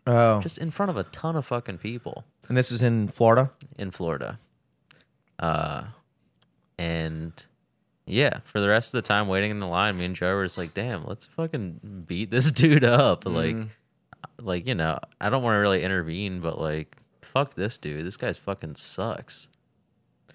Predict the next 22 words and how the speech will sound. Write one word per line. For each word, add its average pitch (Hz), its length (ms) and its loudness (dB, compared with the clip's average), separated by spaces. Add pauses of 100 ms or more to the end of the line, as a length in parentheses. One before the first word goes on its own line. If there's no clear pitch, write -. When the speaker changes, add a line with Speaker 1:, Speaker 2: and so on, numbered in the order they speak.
(260)
Speaker 2:
So 82 400 -4
I 85 100 -6
think 170 340 -4
at 98 120 2
one 85 220 -2
point 90 320 -2
I 80 80 -2
did 78 240 -4
have 78 160 0
the 78 80 -6
chance 78 400 -6
to 82 140 -6
just, 76 180 -8
like, 78 300 -4
bump 80 420 -8
into 80 260 -6
him 85 200 -6
kinda 82 300 -2
hard. 85 520 -2 (140)
Speaker 1:
Nice. 110 680 2
Speaker 2:
But, 82 400 0
like, 80 460 -2